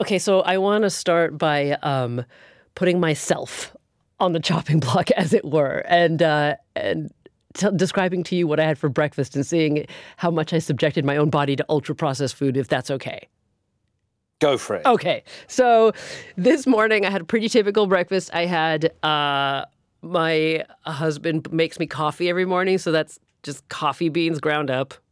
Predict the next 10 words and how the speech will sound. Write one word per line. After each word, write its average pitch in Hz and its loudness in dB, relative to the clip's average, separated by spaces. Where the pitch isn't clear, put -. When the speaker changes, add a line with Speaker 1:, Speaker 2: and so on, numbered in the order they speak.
Speaker 1:
I 120 -8
hope, 127 -4
um, 214 2
Speaker 2:
Mm-hmm. 180 -4
Speaker 1:
along 196 2
with, 180 2
uh, 156 2
half 151 -6
and 147 -4
half, 127 -6